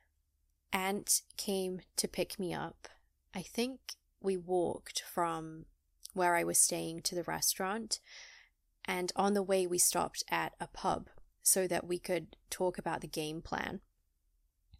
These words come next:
<laughs> I remember sitting at the bar with Ant and saying to him,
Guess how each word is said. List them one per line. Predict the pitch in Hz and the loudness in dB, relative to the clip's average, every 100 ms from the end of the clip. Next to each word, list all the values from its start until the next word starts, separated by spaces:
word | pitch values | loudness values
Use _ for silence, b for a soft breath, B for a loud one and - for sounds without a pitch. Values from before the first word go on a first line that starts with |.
| - - | -10 -6
<laughs> | - | 0
I | 214 | 4
remember | 208 202 190 190 | 6 6 2 4
sitting | 202 - 180 180 196 185 | 6 8 6 2 -2 -2
at | 175 170 | -4 -4
the | 175 | -4
bar | - 165 160 160 | -2 -2 -2 -4
with | 165 165 170 | -6 -6 -6
Ant | 160 160 160 - - B B B B _ - | -6 -8 -6 -4 -4 B B B B _ -2
and | 180 175 | 2 4
saying | - 170 175 | 4 4 -4
to | - | -6
him, | 165 170 165 160 | -6 -8 -8 -10